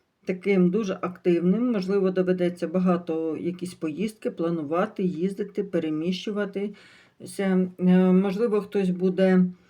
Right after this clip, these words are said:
е, змінювати місце проживання,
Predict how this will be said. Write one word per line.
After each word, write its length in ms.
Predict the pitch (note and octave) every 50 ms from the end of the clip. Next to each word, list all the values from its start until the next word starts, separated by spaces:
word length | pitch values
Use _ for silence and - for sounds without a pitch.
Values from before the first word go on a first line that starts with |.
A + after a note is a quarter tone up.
| _ _ _ _ _ - -
е, 100 | E3 E3
змінювати 760 | D#3+ E3+ G3+ A#3 A#3 G#3+ F#3+ F3+ - F3+ F3+ F3+ F3+ F#3 F#3
місце 360 | F#3+ G3+ G3+ F#3 - - F#3
проживання, 920 | F3+ - B3 B3+ A#3 G#3 F#3 D3 D#3 D#3+ E3 E3 E3+ F3 F#3 G#3 A#3+ B3